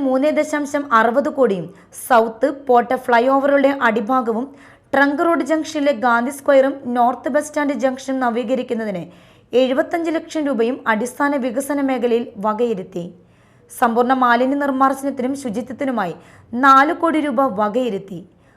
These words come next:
ഹരിത കർമ്മസേനയ്ക്കുള്ള വീടുകളുടെ യൂസർ ഫീ നാൽപത് രൂപയിൽ നിന്നും സർക്കാർ നിശ്ചയിച്ച അൻപത് രൂപയായി ഉയർത്തുകയും ബി പി എൽ അതിദാരിദ്ര്യ കുടുംബങ്ങൾക്ക് യൂസർ ഫീ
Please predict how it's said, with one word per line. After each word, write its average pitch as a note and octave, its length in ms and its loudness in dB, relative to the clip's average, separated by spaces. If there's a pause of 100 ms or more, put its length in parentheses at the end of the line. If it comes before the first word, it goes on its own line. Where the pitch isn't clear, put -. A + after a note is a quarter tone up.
(180)
ഹരിത A3 320 2
കർമ്മസേനയ്ക്കുള്ള B3+ 760 0
വീടുകളുടെ B3+ 460 2
യൂസർ A3+ 380 -2
ഫീ B3+ 100 -4 (200)
നാൽപത് A#3+ 500 -2
രൂപയിൽ C4+ 340 2
നിന്നും A3+ 220 -4 (460)
സർക്കാർ C4+ 500 2
നിശ്ചയിച്ച D4+ 400 -6 (240)
അൻപത് A#3 360 -2
രൂപയായി B3+ 360 2 (120)
ഉയർത്തുകയും A3+ 560 -2 (560)
ബി A3+ 100 -2 (100)
പി A#3 180 -6
എൽ C#4+ 60 6 (220)
അതിദാരിദ്ര്യ B3 640 2
കുടുംബങ്ങൾക്ക് C4 580 0
യൂസർ A#3+ 380 -2
ഫീ C#4 80 -6